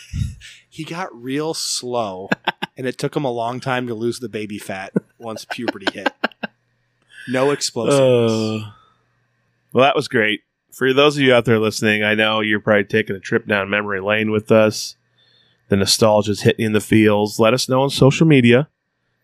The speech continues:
Speaker 2: if we missed any days. I will post our days so you guys can comment, relate, um, share some with, uh, with, uh,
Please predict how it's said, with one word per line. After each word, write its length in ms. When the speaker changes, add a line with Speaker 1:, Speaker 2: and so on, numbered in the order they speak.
Speaker 2:
if 140
we 80
missed 260
any 140
days. 340
I 200
will 140
post 640
our 200
days 420
so 80
you 100
guys 140
can 140
comment, 420
relate, 540
um, 300
share 320
some 160
with, 160
uh, 640
with, 240
uh, 120